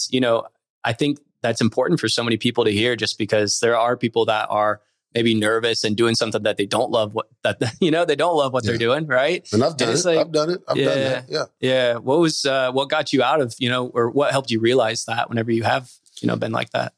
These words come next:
Speaker 2: Uh, when you really look back at, in the mirror and look at your path and your,
Speaker 1: Mm-hmm.
Speaker 2: your plan, and you say, "No, this doesn't even fit into my plan
Speaker 1: Mm-hmm.
Speaker 2: and my ten-year plan and where I'm trying to go."
Speaker 1: Yeah, yeah.
Speaker 2: It doesn't fit.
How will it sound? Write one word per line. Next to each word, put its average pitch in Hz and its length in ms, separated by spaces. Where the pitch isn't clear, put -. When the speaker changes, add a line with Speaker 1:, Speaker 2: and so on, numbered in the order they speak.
Speaker 2:
Uh, 135 280
when 123 220
you 117 160
really 127 180
look 113 320
back 113 280
at, 98 220
in 95 180
the 95 80
mirror 107 280
and 98 100
look 104 200
at - 140
your 95 80
path 104 580
and 92 180
your, 104 220
Speaker 1:
Mm-hmm. 127 80
Speaker 2:
your - 120
plan, 120 540
and 104 140
you 98 80
say, 98 540
"No, 107 240
this 98 200
doesn't 95 320
even 85 160
fit - 460
into 82 840
my 82 160
plan 71 640
Speaker 1:
Mm-hmm. 123 460
Speaker 2:
and 82 220
my 80 220
ten-year 82 320
plan 80 260
and 67 80
where 69 140
I'm 69 80
trying 71 220
to 65 60
go." 62 120
Speaker 1:
Yeah, 127 300
yeah. 117 260
Speaker 2:
It 87 140
doesn't 85 300
fit. - 300